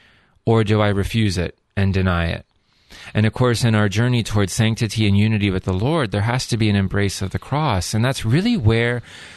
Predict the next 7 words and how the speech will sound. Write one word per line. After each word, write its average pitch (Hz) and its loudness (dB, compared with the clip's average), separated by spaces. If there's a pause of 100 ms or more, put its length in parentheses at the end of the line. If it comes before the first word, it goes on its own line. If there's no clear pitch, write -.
(160)
the 113 2
heart 131 2
of 110 0
Jesus 113 -2
becomes 107 -2
powerful, 113 0
because 107 -2